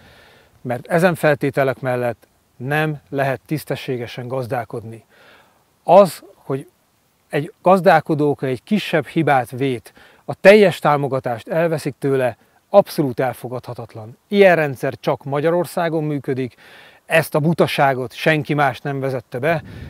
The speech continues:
és mi azt várjuk el a magyar kormánytól, hogy Magyarországon is ezt vezessék ki. Ha valaki kisebb hibát vét, attól csak egy kisebb támogatást vonjanak el maximum, vagy segítsenek neki, hogy hogyan tudja a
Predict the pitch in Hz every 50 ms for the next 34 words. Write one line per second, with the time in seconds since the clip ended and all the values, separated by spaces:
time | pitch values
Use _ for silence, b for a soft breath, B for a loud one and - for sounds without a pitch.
0 | B - - - - - 139 151 160 180 175 - - 180 165 160 156 - 165 151
1 | 147 143 139 135 139 139 127 - 135 131 127 127 123 123 113 - 123 117 113 101
2 | B B B B B B B _ - 127 131 151 170 170 165 160 151 143 127 -
3 | - 139 131 127 131 127 117 - 139 120 - - - 139 151 139 151 135 - -
4 | - 131 120 101 98 - 165 170 165 B B B B B B - 139 156 165 160
5 | 147 - - 135 - - 202 190 - - 170 147 - - 147 131 139 135 127 -
6 | 135 131 127 120 - B B B B B B B B 143 139 - _ - 135 131
7 | 127 120 131 - - _ - - 147 139 - - - - _ - 120 104 - _
8 | _ _ - - 170 151 - - 160 - - 170 160 160 165 151 165 156 - 151
9 | 147 - - - 151 147 147 143 139 - - 135 127 131 131 123 - - 139 127
10 | 123 120 113 120 - - - 165 165 160 156 - - - 151 139 123 - 139 131
11 | - - 127 101 B B B B B B B - 123 - - 156 165 156 151 139
12 | 123 - 135 127 113 110 127 123 123 b b b b b b b b - 123